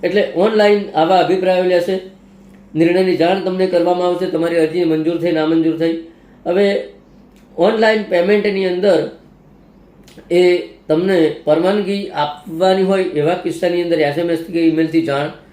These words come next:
કરવામાં આવશે. પ્રીમિયમના નાણાં ઓનલાઈન, અ, સિસ્ટમથી જમા કરાવવાના રહેશે. જે પ્રીમિયમની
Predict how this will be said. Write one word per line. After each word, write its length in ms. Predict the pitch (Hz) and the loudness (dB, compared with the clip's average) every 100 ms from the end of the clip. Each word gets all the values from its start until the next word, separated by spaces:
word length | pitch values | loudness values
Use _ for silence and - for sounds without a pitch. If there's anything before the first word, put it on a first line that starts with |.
| - - - | -20 -20 -4
કરવામાં 640 | 143 139 151 160 - - | -2 0 0 0 -4 -4
આવશે. 300 | 147 156 135 101 - - _ _ | -2 -2 -4 -8 -10 -20 _ _
પ્રીમિયમના 560 | - 175 190 220 214 214 | 0 0 2 0 2 0
નાણાં 540 | 196 196 208 180 - | 0 0 0 -2 -4
ઓનલાઈન, 540 | 170 185 180 180 185 175 | -2 0 2 2 0 -4
અ, 140 | 165 165 160 151 156 - | 0 2 2 -2 -4 -8
સિસ્ટમથી 680 | 170 - 190 170 180 180 - 127 | -10 -2 -2 0 0 -2 -6 -8
જમા 280 | 139 156 160 | -4 -2 -2
કરાવવાના 420 | 160 143 143 143 - | 0 0 -2 -4 -4
રહેશે. 300 | 139 156 139 | -2 -2 -2
જે 140 | 135 | -2
પ્રીમિયમની 680 | 165 143 151 165 165 165 165 | -2 -2 -2 0 0 -2 -6